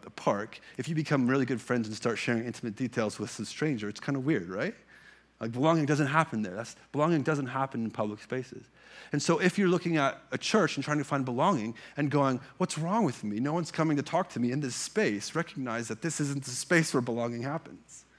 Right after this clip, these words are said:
Um, like, but like I said, two minutes and the space changes.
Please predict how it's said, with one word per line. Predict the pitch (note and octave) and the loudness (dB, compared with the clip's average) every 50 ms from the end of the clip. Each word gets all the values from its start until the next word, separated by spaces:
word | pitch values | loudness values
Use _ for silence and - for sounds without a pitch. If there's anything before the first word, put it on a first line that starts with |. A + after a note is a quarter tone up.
| - - - - - - - - - | -20 -20 -20 -20 -20 -20 -20 -8 -4
Um, | C3 A#2+ A#2 A2 A#2+ D#3 - - | -2 0 0 -2 -4 -6 -8 -8
like, | A2+ A2 - E3+ | -8 -8 -6 -4
but | C3+ B2+ A2+ G#2 | -2 -2 0 0
like | G#2+ - C3+ | -2 -2 -2
I | A#2+ | -4
said, | - - C#3+ G#2 G2 G#2+ - - - - | -2 0 0 0 0 -2 -10 -16 -14 -4
two | - C#3 | -2 0
minutes | C#3 B2 A#2+ G#2+ - - - - - _ _ _ - | 0 0 -2 -2 -4 -8 -16 -16 -18 _ _ _ -8
and | A2+ A#2 | -6 -6
the | G#2+ | -6
space | - - - A2+ G#2+ - | -6 -6 -6 -6 -6 -6
changes. | - - A2+ A2+ G2+ - E2+ F2+ - - | -4 -4 -4 -4 -4 -6 -10 -14 -14 -20